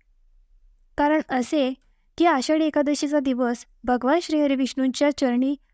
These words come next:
लीन होण्यासाठी आहे आणि म्हणूनच या दिवशी अशा पदार्थांचे सेवन करू नये किंवा जर त्या दिवशी तामसिक पदार्थांचे सेवन केले तर तुम्ही केळी खावी किंवा तुम्हाला विठ्ठलाची वाटेल.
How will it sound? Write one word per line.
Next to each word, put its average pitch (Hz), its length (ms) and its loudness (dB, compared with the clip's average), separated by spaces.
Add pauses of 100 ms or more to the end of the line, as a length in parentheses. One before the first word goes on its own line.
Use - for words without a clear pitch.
(120)
लीन 302 220 2
होण्यासाठी 247 560 -2
आहे 214 240 -2 (500)
आणि 247 200 0
म्हणूनच 247 600 0 (320)
या 240 240 4
दिवशी 254 540 0
अशा 294 240 -2
पदार्थांचे 247 600 0
सेवन 233 320 0
करू 226 200 0
नये 202 300 -6 (560)
किंवा 320 220 4
जर 302 300 2
त्या 339 100 0
दिवशी 294 480 0
तामसिक 240 360 0
पदार्थांचे 254 600 -2
सेवन 220 380 -2
केले 226 260 0 (480)
तर 294 100 2
तुम्ही 285 300 0
केळी 262 380 0
खावी 208 280 -2 (380)
किंवा 302 440 2
तुम्हाला 269 320 0
विठ्ठलाची 277 580 0
वाटेल. 208 360 -2